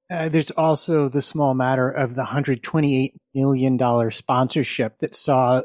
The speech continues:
uh, Ineos called the principal partner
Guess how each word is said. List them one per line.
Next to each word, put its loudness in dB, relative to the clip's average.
uh, -6
Ineos 0
called 0
the -4
principal 0
partner -2